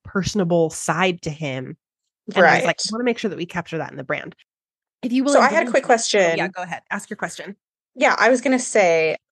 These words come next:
Speaker 2: one last, the very last tidbit about Jonathan is
Speaker 1: Yeah.
Speaker 2: just to give you a visual sense.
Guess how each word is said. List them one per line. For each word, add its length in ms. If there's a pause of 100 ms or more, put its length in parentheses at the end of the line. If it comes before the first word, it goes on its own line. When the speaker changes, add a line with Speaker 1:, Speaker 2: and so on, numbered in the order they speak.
Speaker 2:
one 300
last, 360
the 140
very 300
last 240
tidbit 200
about 200
Jonathan 480
is 220
Speaker 1:
Yeah. 120 (600)
Speaker 2:
just 240
to 60
give 120
you 140
a 60
visual 420
sense. 600